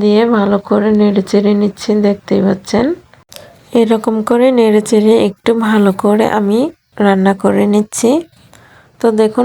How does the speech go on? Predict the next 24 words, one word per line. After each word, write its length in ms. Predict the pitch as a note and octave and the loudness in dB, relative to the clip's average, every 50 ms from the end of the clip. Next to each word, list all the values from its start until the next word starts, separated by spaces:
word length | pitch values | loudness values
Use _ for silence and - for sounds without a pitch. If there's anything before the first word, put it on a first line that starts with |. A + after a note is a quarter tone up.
| A#3+ | 0
রান্না 280 | A#3 G#3+ G#3 G3 G3 G3 | 0 0 0 0 -2 -4
করাটা 380 | F#3+ - G3+ G#3 G#3 G#3 - G#3 | -2 -2 -2 -2 -2 -2 -2 -2
হয়ে 240 | G#3+ G#3 G3 G3+ G3 F#3+ G3 | 0 2 2 2 0 0 0
গিয়েছে, 300 | F#3+ G3+ G3+ G3 - A#3 A3 | 0 0 0 -2 -2 -2 0
নামিয়ে 360 | A3 G#3 G3 F#3+ F#3+ G3 G3 G3 | 0 2 2 2 2 2 2 2
নিলাম। 280 | G3 G3 G3+ G#3 A#3 C#4+ D#4+ - _ _ - - - - - - - _ - - | 0 0 0 -2 -2 -4 -8 -10 _ _ -20 -20 -20 -20 -20 -20 -20 _ -4 -2
আর 80 | A#3+ A#3 A#3 A3 | -2 0 0 -2
এখানে 260 | G#3+ G#3+ - G3+ G3+ G#3+ | -2 -2 -2 0 0 0
একটা 220 | G#3+ G#3+ - A#3 A3 | -2 0 -2 -4 -2
হাঁড়িতে 440 | A3 G#3+ G3+ G3+ G#3+ G#3+ G#3+ - A#3 A3 | 0 0 0 0 0 -2 -2 0 -2 -2
আমি 160 | A3 A3+ B3 C#4 - - - G3+ | 0 0 -2 -2 -2 -4 -6 -6
এক 80 | G#3+ - _ | -6 -6 _
কাপ 160 | - G#3 G#3+ - | -6 -6 -6 -2
পরিমাণ 380 | - G#3+ G#3 G#3+ G#3 G#3+ A3+ B3 C4+ | -4 -2 -2 0 0 0 0 0 -2
চিনি 280 | C4 - B3 A3+ A#3 A3 G#3+ G#3+ | 0 0 0 0 2 2 2 2
নিয়েছি, 400 | G#3+ G#3+ G#3+ G#3 G#3 - - C4+ E4 F#4 - _ _ _ _ _ _ - - - - - _ _ _ _ | 2 2 2 0 -2 -2 -2 -2 -2 -4 -6 _ _ _ _ _ _ -20 -20 -20 -20 -20 _ _ _ _
আর 160 | - A3 G#3+ G#3 G#3+ | -4 -2 0 0 0
এখানে 300 | G#3+ G#3 - G#3+ G#3+ A#3 B3+ - | 0 0 -2 0 0 0 -2 -2
এক 140 | - F#3+ G3 - _ | -4 -6 -6 -8 _
কাপ 140 | - G#3+ G#3+ G#3+ - | -6 -6 -6 -4 -4
পরিমাণ 420 | G#3+ G#3+ G#3 G#3+ G#3+ G#3+ G#3+ A3 B3 D4 D4+ _ - - _ _ _ _ _ _ _ _ _ | -4 -2 -2 0 0 0 0 0 -2 -4 -8 _ -20 -20 _ _ _ _ _ _ _ _ _
পানি 240 | - A3+ A3+ A3+ A3+ A3 G#3+ | -4 -4 -2 -2 -2 0 2
দিয়ে 160 | A3 A3 G#3+ | 2 2 2
দিচ্ছি। 440 | G#3 G#3+ G#3+ G#3+ - - - - B3 | 2 0 -2 -2 -4 -6 -2 0 0